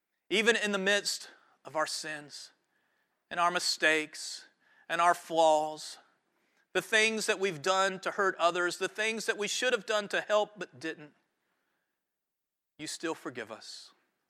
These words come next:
You still accept us. Lord, help us to be a gracious people, a forgiving people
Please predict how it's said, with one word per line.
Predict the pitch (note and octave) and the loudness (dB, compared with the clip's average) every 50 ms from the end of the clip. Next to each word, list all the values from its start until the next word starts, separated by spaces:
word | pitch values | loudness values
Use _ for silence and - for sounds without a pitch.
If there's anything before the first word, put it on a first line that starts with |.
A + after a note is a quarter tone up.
| _ _ _ _ _ _ _ _ _ _ | _ _ _ _ _ _ _ _ _ _
You | - C#3+ | -12 -10
still | C#3+ - - - C3+ C3 B2 B2 | -10 -10 -10 -8 -6 -6 -6 -6
accept | - - - - G#2 - _ - | -8 -10 -10 -10 -12 -12 _ -18
us. | F#2+ - - - - - - _ _ _ _ _ _ _ _ _ _ _ _ _ _ _ _ _ _ _ _ _ _ _ _ _ _ - | -20 -20 -20 -20 -20 -20 -20 _ _ _ _ _ _ _ _ _ _ _ _ _ _ _ _ _ _ _ _ _ _ _ _ _ _ -6
Lord, | C3+ C#3+ C#3+ C#3 | -2 -2 -2 -2
help | - - E3 D3 - D3+ | -2 -4 -6 -4 -2 -2
us | C3+ A#2+ - - | -2 -2 -4 -8
to | - A2+ | -16 -14
be | A2+ A#2 A2 A2 G#2+ G#2 _ _ _ _ - | -12 -12 -12 -12 -14 -16 _ _ _ _ -20
a | A#2 | -14
gracious | A2 B2+ A#2 A2+ - - A2+ - | -10 -8 -6 -6 -6 -10 -12 -14
people, | - - B2 A#2 - A#2+ A2+ A2 _ _ _ _ _ _ _ _ _ _ _ _ _ _ _ _ _ _ _ _ | -18 -18 -18 -18 -16 -18 -18 -20 _ _ _ _ _ _ _ _ _ _ _ _ _ _ _ _ _ _ _ _
a | B2+ C3+ | -8 -8
forgiving | - - D3 B2 B2 C#3 C3 C#3 C3 B2 | -8 -8 -8 -6 -4 -6 -6 -6 -10 -14
people | - - B2 A2+ - - A2+ G#2 - | -14 -14 -14 -14 -14 -16 -18 -18 -20